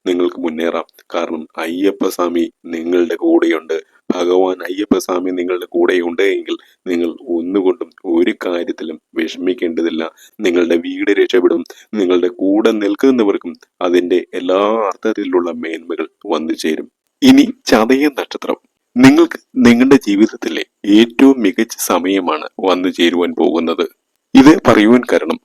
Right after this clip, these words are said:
ഒരു വൻ സമ്പത്ത് നിങ്ങളെ തേടി വരുമെന്ന് തന്നെയാണ് ഗണിതത്തിൽ ഇവിടെ കാണാൻ സാധിക്കുന്നത്.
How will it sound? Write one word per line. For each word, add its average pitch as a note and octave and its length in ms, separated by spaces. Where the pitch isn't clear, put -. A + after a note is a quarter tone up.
ഒരു B2 160
വൻ B2 260
സമ്പത്ത് A2+ 520
നിങ്ങളെ B2+ 280
തേടി C3 360
വരുമെന്ന് C3 440
തന്നെയാണ് G2 440
ഗണിതത്തിൽ G2 440
ഇവിടെ F#2+ 200
കാണാൻ F2+ 360
സാധിക്കുന്നത്. E2+ 560